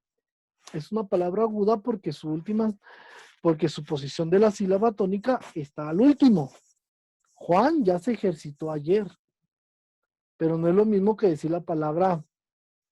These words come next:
ejército, porque su sílaba tónica está en la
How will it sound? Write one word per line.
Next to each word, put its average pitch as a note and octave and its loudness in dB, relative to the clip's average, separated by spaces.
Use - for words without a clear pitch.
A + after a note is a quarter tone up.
ejército, G3 -2
porque D3+ -10
su - -18
sílaba E3+ -2
tónica G3+ -4
está F3 -6
en D#3+ -10
la F#3 -8